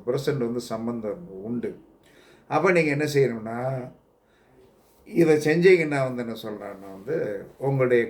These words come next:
கரணத்தை வந்து இந்த பரிகாரம் செய்யும்போது உங்களுடைய கரணம் பாதிக்கப்படாது. இது ஜோதிட சூத்திரத்தில் வந்து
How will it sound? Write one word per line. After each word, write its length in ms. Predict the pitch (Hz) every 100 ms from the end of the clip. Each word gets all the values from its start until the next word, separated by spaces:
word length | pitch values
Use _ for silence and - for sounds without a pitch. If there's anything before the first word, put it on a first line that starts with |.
| - 139
கரணத்தை 760 | 147 175 175 170 - - 135 123
வந்து 340 | 117 127 151 185 - _ _ _ _ _ 127
இந்த 240 | 135 131
பரிகாரம் 680 | 110 123 147 156 139 120 -
செய்யும்போது 640 | 113 113 101 92 90 131 - - _ _ _ _ -
உங்களுடைய 380 | 123 131 120 117 -
கரணம் 400 | 127 147 151 151 139
பாதிக்கப்படாது. 880 | 120 120 123 120 110 107 101 95 95 90 - -
இது 100 | 117 117
ஜோதிட 320 | 117 151 160 147 -
சூத்திரத்தில் 540 | 123 123 117 - 104 107
வந்து 240 | 117 151